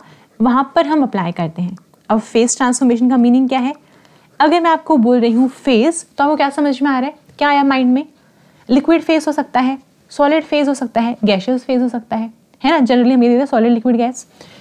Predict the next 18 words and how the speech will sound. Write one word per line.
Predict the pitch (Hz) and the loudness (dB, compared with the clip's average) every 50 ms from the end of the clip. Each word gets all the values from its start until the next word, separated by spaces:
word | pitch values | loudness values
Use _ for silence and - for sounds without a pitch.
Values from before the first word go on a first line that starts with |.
| - _ | -8 _
तो | - | 0
यहाँ | 277 277 262 269 269 311 | 2 2 2 0 0 0
पर | 349 330 | 0 2
बात | 262 254 247 254 247 - 196 | 2 2 0 0 -2 -2 -2
ये | 208 226 240 | 0 0 0
है | 220 196 - 277 - - - - - _ _ - | 0 -2 -4 -6 -10 -14 -20 -20 -20 _ _ -2
कि | 277 | 0
let's | 262 269 320 339 - - - | 2 2 0 0 -2 -4 -4
say | 247 254 277 - | -2 -2 0 0
आपने | - 254 254 254 254 285 277 | -2 -2 0 2 2 2 0
सॉलिड | - - 262 233 226 233 277 294 294 | -2 -2 -2 0 0 0 0 -2 -2
को | - 311 302 | -2 -4 -2
कन्वर्ट | 294 - 254 226 220 208 220 214 233 233 - - - | -2 0 0 2 2 2 2 0 -2 -2 -6 -6 -4
किया | 208 202 190 | -2 -2 -2
है | 196 214 262 | -2 -2 0
लिक्विड | 254 220 214 - 214 196 185 190 | 0 0 0 0 -2 -2 -2 -2
के | 220 | -2
अंदर, | 208 202 190 190 202 | -2 -2 -2 -2 -4